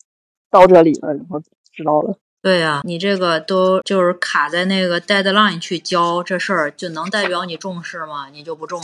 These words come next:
Speaker 2: 视，对吧？你不，这，这都不重视，你说这么难的一个事儿，就你重视都概率没有那么高，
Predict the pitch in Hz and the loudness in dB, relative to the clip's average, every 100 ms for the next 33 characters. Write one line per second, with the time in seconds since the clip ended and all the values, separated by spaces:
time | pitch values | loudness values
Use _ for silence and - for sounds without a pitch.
0 | 151 - 147 147 165 165 160 - 208 214 | -10 -12 -14 -12 -2 -2 -2 -4 -2 0
1 | 226 - 269 240 269 269 233 240 285 240 | -2 -4 -4 0 2 2 2 2 4 4
2 | 214 226 196 196 233 226 294 254 208 180 | 2 0 0 0 -2 0 2 4 4 4
3 | 156 165 208 202 170 180 - 190 147 147 | 2 2 0 0 -2 -4 -2 -2 -2 -2
4 | 208 185 202 - 359 262 175 - 196 139 | -2 -2 -6 -2 2 2 0 -2 -2 -2
5 | - 196 190 220 180 196 175 156 220 190 | -2 0 2 2 2 0 -2 0 0 0
6 | 165 139 - 139 139 | -2 -6 -6 -6 -6